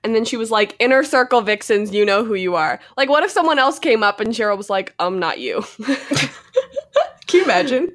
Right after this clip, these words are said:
Speaker 1: And she's like, "Welcome to, we're gonna have a slumber party, a mandatory slumber party." What if they're like, "Oh, well, it's my mom's birthday." Too bad.
Speaker 2: The thing that I, like, like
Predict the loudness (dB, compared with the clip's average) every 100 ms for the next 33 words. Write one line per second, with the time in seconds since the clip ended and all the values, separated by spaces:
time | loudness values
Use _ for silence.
0 | -12 -16 -18 -20 _ -10 -4 -2 0 2
1 | 2 2 -2 -2 0 4 4 4 2 2
2 | 4 4 2 2 2 2 0 0 2 4
3 | 4 2 0 2 0 0 -2 -2 -4 -4
4 | -6 -6 -8 -12 _ -4 -4 -2 -2 -2
5 | -4 -2 0 2 2 0 -2 0 0 2
6 | 0 -2 -4 -4 -4 -8 -12 -14 -4 2
7 | 4 4 4 6 6 6 4 -2 -4 -2
8 | 0 0 2 2 2 2 0 -2 0 0
9 | -4